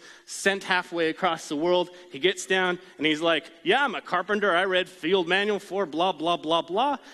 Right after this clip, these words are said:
And everybody's read the same book, and they go by the same system. Now, uh, as mentioned before, I, I work and live in Ukraine. I've been there for about five years. I live in a city called Lviv. It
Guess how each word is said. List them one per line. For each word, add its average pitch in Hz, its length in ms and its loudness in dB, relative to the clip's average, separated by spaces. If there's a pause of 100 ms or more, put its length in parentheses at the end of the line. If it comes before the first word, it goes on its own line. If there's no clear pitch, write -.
(120)
And 151 140 -4
everybody's 170 460 0
read 160 100 -4
the 151 60 -8
same 156 220 -6
book, 196 200 -6
and 143 80 -6
they 135 60 -6
go 139 120 -6
by 135 140 -4
the 127 80 -6
same 127 240 -10
system. - 380 -18 (500)
Now, 143 320 0
uh, 143 300 -2 (360)
as 139 180 -6
mentioned 175 260 0
before, 175 260 -2
I, 143 200 -2
I - 20 -4 (340)
work 170 260 -2
and 156 100 -2
live 156 120 0
in 143 100 -4
Ukraine. 170 400 -2
I've 131 120 -4
been 143 120 -2
there 139 120 -2
for 135 140 -16
about 117 260 -8
five 143 320 -4
years. 185 320 -4 (520)
I 127 60 -8
live 151 240 0
in 156 120 0
a 139 40 -4
city 156 260 -4
called 113 280 -8
Lviv. 156 320 -6
It - 40 -12